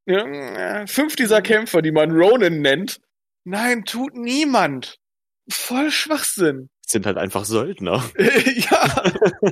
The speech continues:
Speaker 1: Und niemand in dem Film sagt, „Äh, ihr seid also die fünf Ronin.“ <laughs> Entschuldigung. Werden von einem mysteriösen Auftragsgeber, äh, für eine gefährliche Mission in Paris zusammengeführt. Ja, stimmt auch nicht.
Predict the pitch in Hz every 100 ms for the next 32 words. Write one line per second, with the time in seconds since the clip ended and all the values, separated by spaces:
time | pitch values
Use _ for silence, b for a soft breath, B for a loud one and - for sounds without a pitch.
0 | - - 247 269 359 392 320 330 320 330
1 | 330 311 - 196 156 151 156 196 196 165
2 | 151 - 170 147 156 190 226 147 _ _
3 | _ _ _ 190 202 220 202 185 147 -
4 | 143 127 123 - _ _ _ 147 165 180
5 | 208 - 185 170 175 170 170 180 175 156
6 | 170 220 220 190 175 - 175 151 - 151
7 | 147 156 170 - 175 160 160 160 151 147
8 | 147 - 180 190 214 175 156 - 180 175
9 | 170 170 160 175 - 147 143 135 131 -
10 | 135 120 - _ _ _ _ _ _ _
11 | _ _ _ 175 170 - 175 190 - 254
12 | 160 - - - -